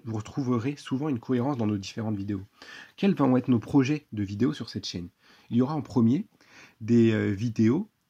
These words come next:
qui vont donc, comme je vous le disais, soulever un problème, amener des solutions, amener de réelles solutions. On pourra en débattre dans les, l'espace commentaire. Euh, et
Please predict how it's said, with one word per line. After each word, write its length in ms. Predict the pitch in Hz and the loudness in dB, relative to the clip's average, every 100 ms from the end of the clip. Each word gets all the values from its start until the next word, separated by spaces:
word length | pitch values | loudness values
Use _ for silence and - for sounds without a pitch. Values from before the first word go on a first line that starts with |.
| _ _ - | _ _ -18
qui 200 | - 120 | -4 0
vont 160 | 120 | 2
donc, 180 | 113 110 | 2 2
comme 160 | 123 123 | 0 0
je 60 | |
vous 60 | 107 | 0
le 60 | |
disais, 300 | 104 107 135 180 | -2 -2 -2 -4
soulever 360 | - 147 131 | -2 0 2
un 80 | 143 | 0
problème, 420 | - 113 104 123 - | 0 -2 2 0 0
amener 240 | 120 120 120 | 2 4 4
des 100 | 104 | 2
solutions, 400 | 92 85 - - _ _ | -2 -4 -6 -14 _ _
amener 220 | - 110 104 | -6 -2 -2
de 80 | |
réelles 260 | 98 131 135 | 0 0 0
solutions. 360 | 113 98 - 95 _ - - - | 0 -4 -4 -14 _ -20 -14 -8
On 80 | |
pourra 220 | 113 117 127 | -4 -2 0
en 60 | |
débattre 320 | 117 113 127 | 2 2 0
dans 140 | 120 107 | 0 0
les, 340 | 98 95 95 - 113 | 2 2 0 -4 -6
l'espace 340 | 104 - 107 | -4 -4 -6
commentaire. 580 | - 98 95 90 110 - _ - _ _ _ _ _ _ - | -4 -2 -2 -4 -8 -10 _ -20 _ _ _ _ _ _ -4
Euh, 460 | 107 101 101 98 - _ _ _ _ 123 | 0 2 2 0 -4 _ _ _ _ 2
et 320 | 117 110 | 4 4